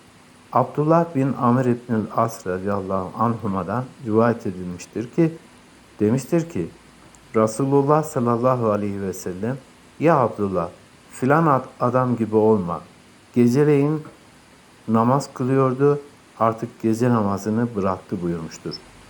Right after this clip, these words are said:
Bu hadis muttefekun aleyh. Musannif Fethül Bari'de bu filan kim olduğuna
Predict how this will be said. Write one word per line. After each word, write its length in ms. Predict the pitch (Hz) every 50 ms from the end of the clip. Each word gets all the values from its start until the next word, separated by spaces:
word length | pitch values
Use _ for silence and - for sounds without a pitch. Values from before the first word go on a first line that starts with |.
| - - - - -
Bu 80 | - 117
hadis 340 | 110 107 101 110 117 123 - -
muttefekun 720 | 107 98 - - 95 - - 95 90 - 110 110 110 107 110 -
aleyh. 280 | 104 95 87 87 85 80 - - - - - - - - - - - - - - - - - - - - -
Musannif 600 | 131 127 123 - 160 151 160 175 185 190 185 185 -
Fethül 420 | 156 160 160 - 165 143 123 113
Bari'de 560 | 110 104 104 98 95 92 90 101 117 135 127 - - - _ _ _ _ - -
bu 140 | 131 143
filan 480 | 147 - - 156 156 156 151 156 151 147 -
kim 220 | - - 170 160 147
olduğuna 520 | 127 113 107 95 98 101 104 110 110